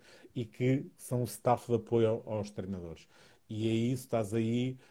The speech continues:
é fácil trabalhar essencialmente com atletas. Também podes estar aí e trabalhares com os treinadores, mas, eh, s-, pode,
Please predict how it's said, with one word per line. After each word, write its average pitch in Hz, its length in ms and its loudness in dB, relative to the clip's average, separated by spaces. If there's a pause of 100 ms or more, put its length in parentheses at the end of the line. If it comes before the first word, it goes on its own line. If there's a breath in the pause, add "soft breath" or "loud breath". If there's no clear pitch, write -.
(300 soft breath)
é 120 180 2
fácil 117 520 -2
trabalhar 104 360 -2
essencialmente 104 580 -4
com - 100 -8
atletas. 95 360 -8
Também 180 200 0
podes 170 240 6
estar 156 180 8
aí 139 360 4
e 107 40 -8
trabalhares 123 340 -2
com - 100 -8
os 107 60 -6
treinadores, 104 480 -4 (400 soft breath)
mas, 107 400 -2 (320 soft breath)
eh, 113 340 -2 (320)
s-, - 200 -16 (360)
pode, 143 200 0